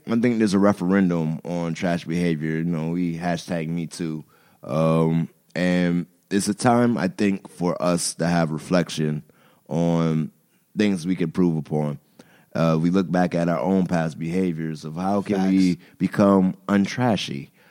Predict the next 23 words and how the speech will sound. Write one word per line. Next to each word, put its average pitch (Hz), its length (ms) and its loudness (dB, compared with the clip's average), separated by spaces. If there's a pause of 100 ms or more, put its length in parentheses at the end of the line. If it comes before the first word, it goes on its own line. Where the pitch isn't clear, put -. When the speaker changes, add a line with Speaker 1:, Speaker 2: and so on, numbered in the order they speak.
(220)
Speaker 1:
Uh, 87 500 2
Speaker 2:
Super 98 240 0
facts. 90 340 -8
Speaker 1:
like, 95 240 0
how 98 160 2
can 101 200 4
we, 101 180 6
we 98 160 2
turn 98 260 2
this 95 140 -4
thing 95 180 0
around 92 520 2 (280)
where, 92 280 2
like, 98 320 2 (280)
things 113 320 4
I 101 120 2
might 95 260 4
have 95 100 2
said 95 500 2 (100)
or 92 120 -2
might 95 260 0
have 82 200 -4
done, 95 420 0